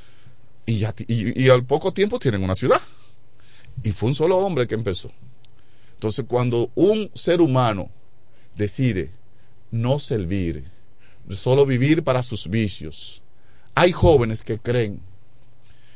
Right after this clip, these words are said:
que ellos, lo-, ellos nacieron con una vaina en la boca,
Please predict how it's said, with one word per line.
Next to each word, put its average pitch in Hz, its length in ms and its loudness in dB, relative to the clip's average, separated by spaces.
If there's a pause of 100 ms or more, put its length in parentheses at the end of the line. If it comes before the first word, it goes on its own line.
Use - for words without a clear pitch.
(140)
que 123 120 2
ellos, 151 180 6
lo-, 147 120 6
ellos 143 200 4
nacieron 135 460 4
con 127 200 2
una 139 140 2
vaina 135 260 4
en 117 40 0
la 110 60 2
boca, 139 380 2